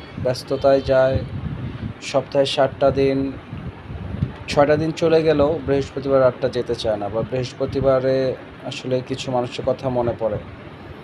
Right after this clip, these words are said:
তবে একটা কথাই বলবো, তুমি ভালো থেকো তোমার ভালো লাগায়, আমি না হয় থেকে গেলাম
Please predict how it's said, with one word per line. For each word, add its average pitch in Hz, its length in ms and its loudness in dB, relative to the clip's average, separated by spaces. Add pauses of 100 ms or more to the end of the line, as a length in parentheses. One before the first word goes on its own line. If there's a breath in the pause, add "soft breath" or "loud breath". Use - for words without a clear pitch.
(340)
তবে 170 300 8
একটা 156 440 6
কথাই 170 220 4
বলবো, 170 380 2 (280)
তুমি 147 160 0
ভালো 135 300 2
থেকো 147 380 0
তোমার 139 220 4
ভালো 131 260 2
লাগায়, 127 340 4 (1120)
আমি 131 240 4
না 135 120 4
হয় 131 240 2
থেকে 135 260 0
গেলাম 120 340 4